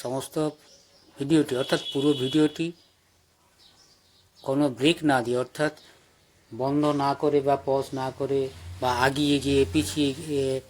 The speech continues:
দেখবে না, প্রথম থেকে শেষ অবধি দেখবে। প্রথম থেকে শেষ অবধি না দেখলে তোমাদের কোনো জায়গায় বুঝতে অসুবিধা হতে পারে। আরও একটি জিনিস অবশ্যই করবে, তোমরা চ্যানেলটিকে সাবস্ক্রাইব করে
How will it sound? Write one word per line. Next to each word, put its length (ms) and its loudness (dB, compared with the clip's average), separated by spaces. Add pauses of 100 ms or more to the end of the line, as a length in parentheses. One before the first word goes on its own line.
(320)
দেখবে 340 0
না, 80 -12 (540)
প্রথম 260 0 (120)
থেকে 200 -4 (280)
শেষ 240 0
অবধি 240 -2 (120)
দেখবে। 260 -8 (1300)
প্রথম 340 -2
থেকে 140 -2 (100)
শেষ 180 -2
অবধি 200 -4 (100)
না 80 2 (100)
দেখলে 260 -4 (380)
তোমাদের 340 -2 (120)
কোনো 180 -4 (120)
জায়গায় 340 2 (180)
বুঝতে 280 -10 (120)
অসুবিধা 380 -6 (140)
হতে 280 -12
পারে। 200 -18 (1600)
আরও 180 4
একটি 240 -4
জিনিস 260 0
অবশ্যই 380 2
করবে, 220 0 (420)
তোমরা 220 0 (100)
চ্যানেলটিকে 520 0 (380)
সাবস্ক্রাইব 480 0 (120)
করে 160 0